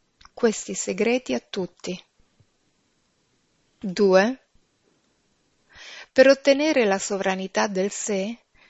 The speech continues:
sacrificate il vostro corpo, la mente e la ricchezza in questo fuoco sacrificale illimitato mentre siete in vita.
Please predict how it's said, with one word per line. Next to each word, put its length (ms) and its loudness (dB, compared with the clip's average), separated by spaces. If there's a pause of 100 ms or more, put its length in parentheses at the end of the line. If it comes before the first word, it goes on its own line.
sacrificate 840 -2
il 100 0
vostro 360 -4
corpo, 680 -4 (560)
la 120 4
mente 680 -4
e 120 -2
la 140 2
ricchezza 800 -4
in 140 -6
questo 360 -4
fuoco 480 2
sacrificale 1120 -2
illimitato 880 -2
mentre 320 -6
siete 320 -2
in 180 -4
vita. 440 -6